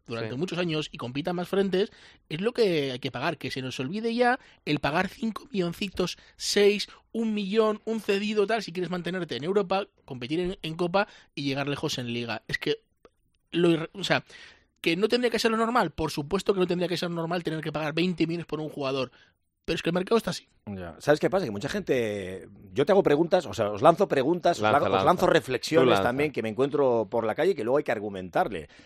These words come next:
Speaker 3: al personal, pero quiero que seáis vosotros los que lo hagáis. Eh, ¿y por qué no ficha la Real a Quique García?
Speaker 2: Hombre, a ver, es, es un jugador que podría ser útil, podría ser válido, pero luego quizás viene y no te marca más de dos, tres goles, sí, te hace mucho trabajo,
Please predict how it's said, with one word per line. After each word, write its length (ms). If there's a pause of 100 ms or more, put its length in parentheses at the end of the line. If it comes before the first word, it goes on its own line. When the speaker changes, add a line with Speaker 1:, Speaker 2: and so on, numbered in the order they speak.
Speaker 3:
al 320
personal, 500
pero 560
quiero 200
que 80
seáis 160
vosotros 420
los 160
que 120
lo 80
hagáis. 220 (380)
Eh, 220
¿y 80
por 100
qué 100
no 120
ficha 240
la 100
Real 240
a 60
Quique 200
García? 440 (2000)
Speaker 2:
Hombre, 360
a 120
ver, 260
es, 260
es 200
un 100
jugador 480
que 160
podría 480
ser 240
útil, 320
podría 360
ser 220
válido, 480
pero 240
luego 320
quizás 380
viene 340
y 40
no 120
te 140
marca 260
más 240
de 120
dos, 260
tres 220
goles, 520
sí, 220
te 80
hace 180
mucho 220
trabajo, 680